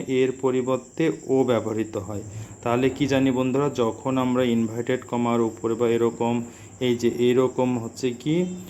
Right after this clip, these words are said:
ও, ও উচ্চারণ হবে তখনই আমরা এর পরিবর্তে জানবো কি of প্রিপোজিশন বসবে। সেজন্য আমরা কি বসালাম বন্ধুরা?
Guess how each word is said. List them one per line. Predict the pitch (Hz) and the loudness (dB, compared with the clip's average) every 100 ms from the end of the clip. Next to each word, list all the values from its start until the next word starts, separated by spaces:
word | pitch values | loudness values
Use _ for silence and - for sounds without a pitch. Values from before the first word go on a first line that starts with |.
| - - - | -18 -8 4
ও, | 147 156 - | 6 6 4
ও | 127 139 147 | 4 6 6
উচ্চারণ | 143 - 139 135 | 2 -2 0 2
হবে | 120 120 120 156 | 0 -4 2 2
তখনই | 151 113 110 127 127 135 | 2 -2 -2 -2 0 2
আমরা | 120 120 | 2 2
এর | 120 120 | 2 0
পরিবর্তে | 123 117 117 117 120 | 0 2 0 0 -2
জানবো | 117 117 117 117 | 0 0 0 0
কি | - 170 | -2 -6
of | - 123 143 | -2 2 2
প্রিপোজিশন | 151 - 147 143 120 117 - 110 104 | 2 -4 -4 0 2 2 0 -2 0
বসবে। | 101 98 101 101 - - | -2 -2 -8 -8 -16 -16
সেজন্য | - 117 104 120 120 | -10 -8 0 2 2
আমরা | 117 120 | 2 0
কি | 120 127 | 0 0
বসালাম | 120 120 127 127 127 | 0 0 -2 0 0
বন্ধুরা? | 123 123 135 170 180 | 0 0 2 0 0